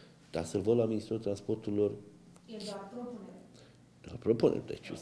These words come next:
Speaker 1: să nu vă închipuiți că, că dacă e doar o propunere, nu va,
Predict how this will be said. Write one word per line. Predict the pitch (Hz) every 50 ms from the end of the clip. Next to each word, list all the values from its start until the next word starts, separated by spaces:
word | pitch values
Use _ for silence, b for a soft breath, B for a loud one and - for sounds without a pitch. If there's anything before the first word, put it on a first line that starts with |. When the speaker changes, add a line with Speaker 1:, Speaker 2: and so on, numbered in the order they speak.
| - 104 104 95 -
Speaker 1:
să | - 131
nu | 135 147
vă | 147 165
închipuiți | 151 151 151 151 147 - 127 135 135 131 -
că, | 127 120 117 107 98 - - B B B B B B
că | - - 131
dacă | - 120 113 120 113
e | 107
doar | 90 113 120
o | 120 117
propunere, | 117 - - - 117 117 120 113 113 110 101 - - - - b b b b b b b
nu | b 101 107 117
va, | 104 - 110 107 104 101 101 95 90 85